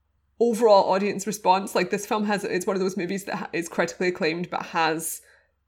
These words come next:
a low cinema score rating, 'cause a lot of people were just like, "What the fuck is this?" But I'm not really aware of the, whatever the gender discourse is, so you can,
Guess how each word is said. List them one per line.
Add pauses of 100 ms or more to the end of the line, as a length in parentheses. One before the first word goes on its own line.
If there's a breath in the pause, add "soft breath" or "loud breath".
a
low
cinema
score
rating,
'cause
a
lot
of
people
were
just
like,
"What
the
fuck
is
this?"
But
I'm
not
really
aware
of
the,
whatever
the
gender
discourse
is,
so
you
can,